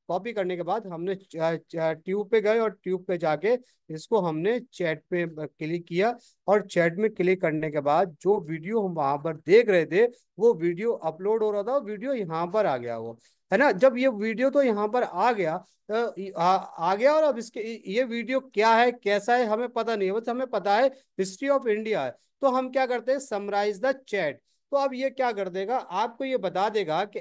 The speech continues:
exactly what is in this video। तो ये बता दिया, the video present the brief history of India, tracing the original back of the ancient civilization such as the Harappan peoples and Vedic Aryan। It is highlighted the historical milestone। ये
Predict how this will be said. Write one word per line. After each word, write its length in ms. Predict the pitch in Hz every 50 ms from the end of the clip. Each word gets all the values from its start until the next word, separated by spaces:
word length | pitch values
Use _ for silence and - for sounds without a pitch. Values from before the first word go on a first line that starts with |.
| - 170 175
exactly 480 | 165 156 151 202 196 196 - 226 247 277 254 - - _ _ 165
what 340 | 170 190 202 208 220 214 220
is 140 | 254 226 262 269
in 100 | 254 233 254
this 100 | 262 220 208 208 240
video। 340 | 262 262 233 254 269 262 247 262 - _ _ -
तो 60 | 220
ये 140 | 247 269 285
बता 280 | 233 247 190 226 214 214
दिया, 180 | 196 208 262 262
the 140 | 277 262 220 170
video 380 | 170 208 233 233 208 262 294 294
present 440 | 294 262 240 233 220 226 214 226 214
the 100 | 233 208 160 151
brief 260 | 196 247 277 277 269
history 260 | 226 185 - - 220 202
of 160 | 190 190 208
India, 340 | 214 233 247 240 226 208 190 196 -
tracing 340 | 214 220 220 214 240 247 247
the 120 | 247 226
original 500 | 185 190 196 208 214 220 247 262 254 202 165 185
back 180 | 196 208 196
of 160 | 208 196 180 175
the 100 | 202 175 175 180
ancient 360 | 196 202 185 247 240 226 202
civilization 720 | 202 190 170 170 165 156 151 151 151 143 151 165 185 214 214 _ _ _ _
such 280 | - - 226 226 226 233
as 180 | 240 233 233 226
the 140 | 247 220 170 165
Harappan 500 | 180 196 220 214 - - 254 254 247 247
peoples 400 | 214 185 185 - 170 165 170 165
and 180 | 170 160 160 151
Vedic 380 | 180 185 190 190 247 240 208 180
Aryan। 360 | 165 151 135 135 131 135 151 160 _ _ _ _
It 160 | - 190 185 254
is 160 | 254 185 160
highlighted 480 | 156 165 190 220 226 240 240 240 247 233
the 120 | 262 233 190
historical 600 | 180 - - - 233 233 226 233 233 240 226 208 190 180
milestone। 480 | 175 180 180 175 - - 202 202 226
ये 140 | 254 285